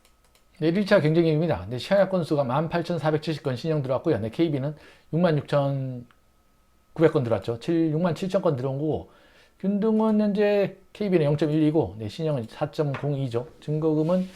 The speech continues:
천이백이십구 억 들어왔는데, 이게 예상하기가 굉장히 어려운 게, 지금 보다 보면은, 어, 청약 한도가 너무 적죠. 네, 신형은 사천 주면은, 그나마 뭐 사천 주면은 팔천만 원인데,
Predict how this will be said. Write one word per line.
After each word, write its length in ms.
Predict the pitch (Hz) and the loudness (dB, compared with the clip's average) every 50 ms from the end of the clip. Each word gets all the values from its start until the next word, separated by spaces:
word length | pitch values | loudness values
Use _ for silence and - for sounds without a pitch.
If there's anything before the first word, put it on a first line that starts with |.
| - - - - - - - - - - - _ - | -20 -20 -20 -20 -20 -20 -20 -20 -20 -20 -20 _ -4
천이백이십구 600 | - 196 196 175 170 156 147 147 - - - 165 | -2 0 2 2 2 2 2 0 -2 0 -2 -2
억 100 | 156 - | 0 0
들어왔는데, 460 | - 139 135 135 147 165 160 139 98 | 0 0 0 0 -2 0 0 0 -2
이게 240 | 113 143 165 156 131 | -2 -4 -4 -2 0
예상하기가 400 | 143 151 196 208 220 214 214 185 | 0 0 2 2 2 2 2 2
굉장히 260 | - 180 185 190 165 | 2 2 4 6 6
어려운 200 | 156 160 180 180 | 6 6 4 2
게, 100 | 185 180 | 2 0
지금 580 | - 180 - 214 208 208 208 208 208 202 190 185 | 0 -2 -2 0 0 0 0 0 0 -2 -4 -2
보다 200 | - 190 202 202 | 0 2 2 4
보면은, 400 | 196 180 185 208 208 139 95 - - - - - - - - _ _ _ | 4 2 2 2 0 -2 -2 -8 -14 -20 -20 -20 -20 -20 -20 _ _ _
어, 460 | 190 185 180 175 175 170 170 165 165 | -2 0 0 0 2 0 0 -2 -4
청약 260 | - - 233 220 - | -2 0 0 0 2
한도가 300 | - 214 220 226 202 139 | 2 4 4 4 4 6
너무 380 | 123 156 196 202 190 185 180 165 | 4 4 4 4 4 4 2 2
적죠. 460 | - 143 - - 170 151 175 185 - - | 0 -6 -2 2 2 2 2 0 -6 -10
네, 160 | - 131 113 | -8 -6 -6
신형은 840 | 107 - - 175 170 175 180 175 180 190 202 196 196 196 190 190 190 | -6 -6 -6 -4 -2 0 0 0 0 0 0 0 -2 -2 -2 -4 -4
사천 320 | 185 180 156 151 - 165 156 | -2 -2 -2 -2 -2 -2 0
주면은, 340 | 151 135 123 110 120 151 - - _ | 0 -2 -2 -4 -4 -8 -10 -16 _
그나마 260 | _ - 151 165 170 156 | _ -4 -2 -2 0 0
뭐 160 | 143 139 127 | -2 -4 -4
사천 300 | - 143 - - 139 127 | -6 -6 -6 -6 -6 -6
주면은 300 | 127 123 131 151 170 175 - _ _ _ _ _ _ _ _ _ _ | -6 -6 -4 -6 -6 -8 -14 _ _ _ _ _ _ _ _ _ _
팔천만 380 | - - 156 - 156 147 139 139 | -10 -10 -4 -2 -2 0 0 0
원인데, 380 | 143 139 127 120 98 98 - | 0 0 -2 -4 -6 -8 -10